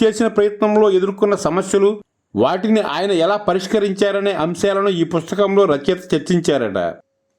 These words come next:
లక్షలాది మంది యువతకు ఉపాధి కల్పించే ఉద్దేశంతో కియా మోటార్స్ను రాష్ట్రానికి తీసుకొచ్చేందుకు తపన పడ్డారని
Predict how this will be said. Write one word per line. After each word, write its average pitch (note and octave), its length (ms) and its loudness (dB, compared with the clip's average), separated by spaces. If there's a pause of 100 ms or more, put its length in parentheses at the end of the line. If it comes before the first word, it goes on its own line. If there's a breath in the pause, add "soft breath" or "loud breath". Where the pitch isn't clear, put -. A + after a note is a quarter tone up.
(240)
లక్షలాది G3+ 440 0
మంది G3 300 0
యువతకు G3+ 340 2
ఉపాధి G3 340 2
కల్పించే G3+ 480 0
ఉద్దేశంతో G3 680 0
కియా G3 340 0
మోటార్స్ను F#3+ 600 0
రాష్ట్రానికి F#3 440 0
తీసుకొచ్చేందుకు F3+ 680 -2
తపన D#3+ 280 -2
పడ్డారని D#3+ 680 0